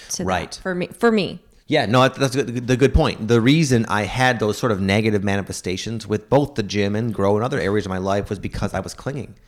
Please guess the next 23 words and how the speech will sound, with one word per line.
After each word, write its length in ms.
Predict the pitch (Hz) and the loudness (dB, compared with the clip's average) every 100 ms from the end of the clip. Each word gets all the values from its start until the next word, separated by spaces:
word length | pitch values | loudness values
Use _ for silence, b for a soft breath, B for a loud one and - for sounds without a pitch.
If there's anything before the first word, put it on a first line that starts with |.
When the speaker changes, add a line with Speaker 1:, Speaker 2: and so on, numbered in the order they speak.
| B | B
Speaker 1:
Well, 200 | 214 214 | -2 2
Speaker 2:
My 40 | 202 | 2
Speaker 1:
and 80 | 110 | 2
Speaker 2:
mind 160 | 120 | 2
Speaker 1:
pro-, 60 | 117 | 0
Speaker 2:
would 100 | 107 | 0
not 140 | 107 107 | 0 -2
Speaker 1:
and 80 | 107 | -2
Speaker 2:
relax 460 | 98 117 110 - | -2 -2 -4 -8
about 240 | 80 80 - | -10 -12 -14
it. 100 | - | -8
Speaker 1:
Yeah, 260 | 226 214 170 | -2 0 2
and 200 | 160 214 | 0 0
because 380 | 220 208 220 190 | -2 -2 -4 0
that 180 | 196 175 | 0 0
was, 200 | 185 185 | -2 -2
like, 200 | 160 - | -2 -2
our 140 | 170 | -4
financial, 1040 | - 170 160 156 165 - 160 143 - - - - | -2 -2 0 -2 -4 -6 -6 -4 -8 -10 -18 -8
um, 640 | - - 71 - - - - - _ _ _ _ _ _ - - _ _ _ _ _ _ _ _ _ _ _ - | -4 -4 -6 -8 -12 -16 -20 -20 _ _ _ _ _ _ -20 -20 _ _ _ _ _ _ _ _ _ _ _ -8
uh, 520 | 170 - - - - - | -6 -6 -8 -8 -10 -2
Speaker 2:
Yeah. 320 | 127 101 90 | 2 2 2
Speaker 1:
yeah, 200 | 202 | 2